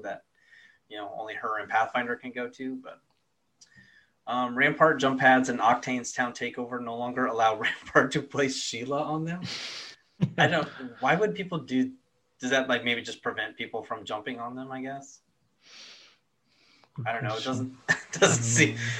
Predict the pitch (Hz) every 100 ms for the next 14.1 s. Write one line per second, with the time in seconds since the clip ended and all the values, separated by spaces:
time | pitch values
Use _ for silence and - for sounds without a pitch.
0 | - 151 139 139 131 127 117 131 117 110
1 | 104 113 107 98 110 104 107 101 98 104
2 | 104 - - - - 202 - 156 - 160
3 | - - - - 117 123 135 127 131 127
4 | 123 113 117 110 107 - 120 - 135 120
5 | 113 104 104 110 110 107 110 - - -
6 | - 180 - 180 156 147 - 143 123 117
7 | 117 123 123 - - - - - 151 156
8 | 156 165 151 127 127 131 135 127 120 -
9 | - - - _ - 123 131 147 139 139
10 | 131 - - 131 123 131 127 131 - 120
11 | 131 131 127 123 120 - 127 123 120 117
12 | 120 117 113 120 113 107 110 117 123 131
13 | 131 - - - - - 123 117 107 98
14 | 95